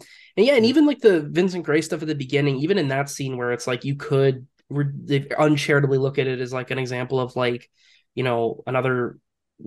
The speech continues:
Speaker 1: maniac in a Hollywood movie who's, like, out to hurt people, he's still presented, even in that scene, with a degree of, like, empathy,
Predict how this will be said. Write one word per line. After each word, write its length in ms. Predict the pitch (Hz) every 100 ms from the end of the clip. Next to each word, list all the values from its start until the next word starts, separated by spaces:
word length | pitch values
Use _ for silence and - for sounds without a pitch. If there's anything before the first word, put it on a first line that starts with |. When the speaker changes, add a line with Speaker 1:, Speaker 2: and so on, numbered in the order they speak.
| 95
Speaker 1:
maniac 680 | 147 147 143 143 139 127 127
in 80 | 139
a 80 | 127
Hollywood 400 | 131 131 127 131
movie 300 | 131 131 131
who's, 120 | 127
like, 140 | 127 131
out 160 | 135
to 80 | 135
hurt 240 | 127 143
people, 420 | 143 139 135 131 117 - - _ _
he's 300 | - 175 185
still 560 | - - 254 330 269 170
presented, 720 | - 180 139 147 175 151 143 143
even 240 | 175 202
in 120 | 175
that 220 | 170 156 151
scene, 240 | 156 147
with 140 | 139
a 20 | 139
degree 360 | 139 143 143
of, 120 | 147
like, 320 | 135 131 127 -
empathy, 640 | 139 143 139 139 127 120